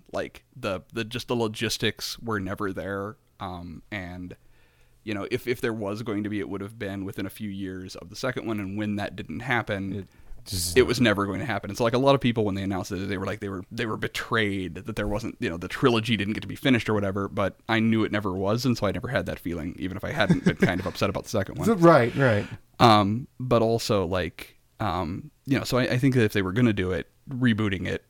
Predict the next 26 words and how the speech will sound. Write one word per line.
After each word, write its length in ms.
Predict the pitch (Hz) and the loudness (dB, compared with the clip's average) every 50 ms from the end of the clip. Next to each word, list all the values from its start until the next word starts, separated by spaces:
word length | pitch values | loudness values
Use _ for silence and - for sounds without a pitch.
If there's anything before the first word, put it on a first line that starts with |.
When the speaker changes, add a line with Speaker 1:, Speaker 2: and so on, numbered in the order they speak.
| _ - - | _ -12 -6
Speaker 1:
was 240 | 117 113 90 87 98 | -2 -2 0 2 2
the 60 | 110 | 2
Speaker 2:
Right. 40 | 104 | 2
Speaker 1:
way 40 | 92 | 2
to 80 | 90 95 | 2 2
go. 340 | 107 101 95 90 85 90 - - | 2 2 2 2 0 -4 -4 -4
And, 480 | 98 98 98 98 101 95 98 101 98 - - | -4 -2 -2 -2 -4 -4 -6 -8 -8 -8 -6
um, 480 | - 98 95 90 80 - - 98 143 - _ _ _ _ _ | -4 -4 -4 -4 -4 -6 -6 -8 -8 -10 _ _ _ _ _
you 120 | - 123 127 107 | -2 0 2 2
know, 60 | 95 | 2
I 120 | 65 117 | 4 6
knew 240 | 120 120 127 123 120 110 | 6 8 8 8 6 6
that, 200 | 110 104 107 - _ _ - | 4 2 2 0 _ _ -2
like, 160 | 98 98 104 - | -2 -2 0 0
when 560 | 135 135 135 131 123 120 117 110 110 101 101 - - | 2 4 6 6 6 6 4 4 4 2 0 -2 -2
they 100 | - 98 | -2 -2
started 240 | 95 - 113 101 95 | 0 2 2 2 4
doing 120 | 113 117 113 | 2 2 2
the 60 | 110 | 2
reboot, 260 | 107 101 98 98 87 | 2 0 0 0 0
I 60 | 87 | 0
knew 80 | 95 98 | 0 0
that 140 | 95 - - | 0 0 0
Mike 260 | 92 90 90 - - | -2 -2 -2 -4 -6
was 160 | 98 92 - | -8 -6 -4
more 560 | 95 90 92 92 92 92 87 90 95 90 - | -4 -4 -2 -2 -4 -4 -4 -4 -4 -6 -6